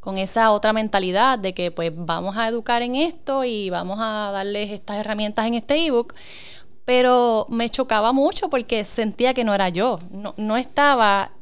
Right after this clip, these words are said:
eh, la esencia de quien yo me había convertido en el momento en que yo dije, "Ok, ya está listo para lanzar". Y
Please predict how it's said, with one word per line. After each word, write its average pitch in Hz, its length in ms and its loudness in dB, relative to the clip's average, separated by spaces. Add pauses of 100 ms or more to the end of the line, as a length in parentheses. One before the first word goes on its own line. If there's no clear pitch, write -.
(100)
eh, 196 240 0
la 190 100 2
esencia 226 400 0
de 214 140 0
quien 185 260 -4
yo 202 440 -2 (160)
me 220 120 -2
había 220 220 0
convertido 233 500 -2
en 208 80 0
el 190 60 -4
momento 185 300 -6
en 233 40 -6
que 196 140 -6
yo 185 140 -2
dije, 214 220 -2
"Ok, 226 220 -4
ya 190 80 0
está 202 140 0
listo 208 180 -2
para 196 140 2
lanzar". 185 380 -2 (680)
Y 190 300 -4